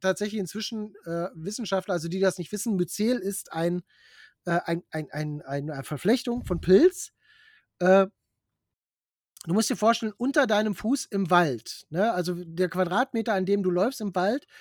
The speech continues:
darunter sind, äh, ganz feine Pilzfäden, die den Boden durchziehen.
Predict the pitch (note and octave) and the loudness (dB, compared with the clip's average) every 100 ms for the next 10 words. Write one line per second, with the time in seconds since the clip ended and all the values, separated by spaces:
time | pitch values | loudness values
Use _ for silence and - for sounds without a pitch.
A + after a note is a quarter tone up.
0 | - - F3+ F3 A3 C4 B3 - E3+ F3+ | -20 -2 0 2 2 4 2 0 -4 -2
1 | G3+ - G3+ F3+ D#3 F#3+ B3+ - - G#3 | -2 -4 -2 0 0 0 0 -2 -2 0
2 | G#3+ - G#3+ A#3 - - F#3+ G3+ G3 F3+ | 0 0 0 0 -2 4 4 4 0 0
3 | C#3 E3+ E3+ C#3 A#2+ - - A#2 F#2+ | 4 4 4 0 -8 -8 -12 -14 -16